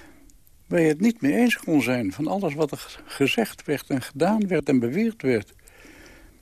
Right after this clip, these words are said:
zeg je, nou, ik ga geen propaganda maken voor het Duitse geval. Hè, want het is tenslotte een bezetter. En die, eh, neemt onze arbeidsmensen mee en dwingt ze, eh,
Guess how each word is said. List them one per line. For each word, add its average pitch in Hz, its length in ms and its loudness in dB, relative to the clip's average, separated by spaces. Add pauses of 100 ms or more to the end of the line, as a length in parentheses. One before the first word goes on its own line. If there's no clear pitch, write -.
(120)
zeg 131 220 -4
je, 131 80 2
nou, 107 200 2
ik 139 140 2
ga 120 220 0
geen 120 200 -4
propaganda 180 640 0
maken 170 320 -2
voor 151 160 -2
het 127 140 -2
Duitse 131 340 -2
geval. 117 480 -4 (520)
Hè, - 280 -8
want 135 160 -4
het 139 180 -10
is 131 100 -6
tenslotte 120 420 -4
een 117 120 -2
bezetter. 110 600 -2 (800)
En 135 160 0
die, 110 300 -2
eh, 107 240 -4
neemt 123 380 0
onze 120 540 2
arbeidsmensen 127 1000 0
mee 120 460 0
en 110 320 -6
dwingt 123 420 0
ze, 123 200 -4 (520)
eh, - 260 -12